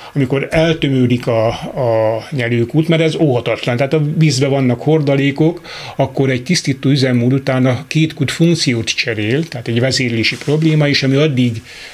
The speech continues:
addig, ö, ö, termelőkutként működött, az lesz a, a visszasajtolókút, a, a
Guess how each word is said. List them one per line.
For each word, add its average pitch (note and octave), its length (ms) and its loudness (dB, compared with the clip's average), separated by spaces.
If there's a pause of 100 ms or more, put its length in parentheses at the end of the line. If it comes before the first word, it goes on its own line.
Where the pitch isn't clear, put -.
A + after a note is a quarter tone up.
(140)
addig, B2 460 0
ö, A#2+ 400 2 (360)
ö, A#2 300 -2 (100)
termelőkutként C3+ 880 0
működött, C3+ 380 0
az A2+ 140 0
lesz A#2 260 -2
a, A#2+ 140 -2 (200)
a A#2 380 -2
visszasajtolókút, C3 880 0
a, A2+ 100 0
a A2 80 -2